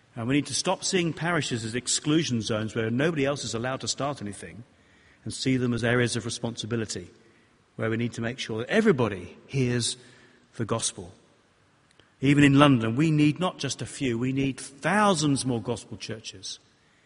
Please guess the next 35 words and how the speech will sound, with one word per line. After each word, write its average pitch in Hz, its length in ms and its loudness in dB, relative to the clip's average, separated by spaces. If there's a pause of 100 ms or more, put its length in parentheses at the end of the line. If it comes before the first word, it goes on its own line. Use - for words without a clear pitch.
(640)
And 117 100 -2
I, 135 100 2
for 127 140 -4
one, 110 160 2
am 107 80 2
not 127 160 -2
gonna 113 120 -4
die 107 220 -2
wondering. 101 420 -4
We're 107 80 -6
gonna 139 120 -2
do 190 180 4
what 202 140 -2
we 175 80 2
can 139 560 -4 (1200)
to 110 120 -2
reach 131 260 4
all 120 120 0
those 117 200 2
people, 92 420 -6 (720)
as 123 200 -2
the 120 80 4
apostle, 107 520 -2 (1040)
as 120 180 0
the 117 100 2
apostle 107 400 -4
himself 101 420 -4
said. 98 360 -6
And 131 80 -4
the 135 60 0
reason 165 300 0
for 117 180 -2
it, 123 60 -6
verse 113 180 -6
twenty-one, 113 540 -6